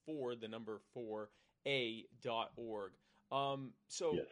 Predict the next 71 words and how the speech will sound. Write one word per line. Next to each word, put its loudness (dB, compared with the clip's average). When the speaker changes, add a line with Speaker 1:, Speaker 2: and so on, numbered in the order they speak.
Speaker 1:
Nate, -2
before -2
we 0
let 2
you -4
go, 4
just -4
anything -4
else -4
that -4
you -6
didn't -4
get -2
a -10
chance -8
to -12
say? -2
Well, -2
I -2
wanna -6
make -6
sure -4
that, 0
uh, -2
C -10
V -4
A -4
is -10
getting, -8
and, -8
and -10
you -6
are -4
getting -6
the, -6
the -10
chance -8
to -12
talk -6
to -12
our -2
audience -4
about -8
whatever -6
you -10
wanna -8
talk -6
about -4
when -14
it -12
comes -14
to -12
what -8
you -16
guys -6
are -14
doing, -12
and, -16
uh, -6
in -14
case -8
we, -12
in -6
case -4
we -2
forgot 0
any -6
questions -6
to -6
ask -4
you. -10